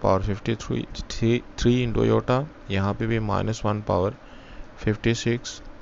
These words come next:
माइनस वन पावर सिक्सटी वन, माइनस वन पावर सेवेंटी सिक्स into iota। और अब जहाँ पे पावर ऑड होगी माइनस वन की तो माइनस वन रहेगा,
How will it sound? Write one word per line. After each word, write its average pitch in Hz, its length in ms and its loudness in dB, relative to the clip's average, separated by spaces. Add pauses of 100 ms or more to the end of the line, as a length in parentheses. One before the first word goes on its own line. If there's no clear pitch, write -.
(140)
माइनस 101 520 2
वन 101 180 0
पावर 92 320 2
सिक्सटी - 440 -2
वन, 117 280 0 (840)
माइनस 101 480 2
वन 107 180 2
पावर 95 340 2
सेवेंटी 104 440 0
सिक्स 120 380 -2
into 90 460 -4
iota। 82 380 -4 (1400)
और 98 340 4
अब 101 280 4
जहाँ 101 200 6
पे 101 80 4
पावर 98 340 6
ऑड 113 280 6
होगी 135 180 6
माइनस 127 440 4
वन 127 140 2
की 123 120 2
तो 113 120 0
माइनस 98 380 2
वन 90 180 -2
रहेगा, 123 440 2